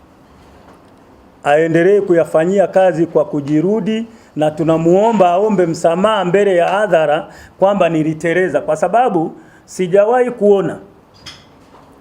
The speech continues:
kwenye utaratibu wa sheria, wanasheria wenzetu humu watatusaidia. Kesi imepelekwa mahakama ya mwanzo.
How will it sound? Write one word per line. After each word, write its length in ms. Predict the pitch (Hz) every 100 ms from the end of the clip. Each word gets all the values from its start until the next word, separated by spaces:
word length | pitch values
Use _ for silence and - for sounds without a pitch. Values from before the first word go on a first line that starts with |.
| -
kwenye 200 | 170 190
utaratibu 580 | 185 190 185 185 214 202
wa 100 | 175
sheria, 400 | 170 175 180 143
wanasheria 480 | 151 165 185 208 208
wenzetu 460 | 196 185 196 185
humu 200 | 190 170
watatusaidia. 760 | 156 160 - - 147 143 139 - - - - - - - -
Kesi 360 | 214 254 - 269
imepelekwa 600 | 247 214 220 254 262 247
mahakama 500 | 226 202 226 240 226
ya 120 | 208
mwanzo. 440 | 196 202 190 139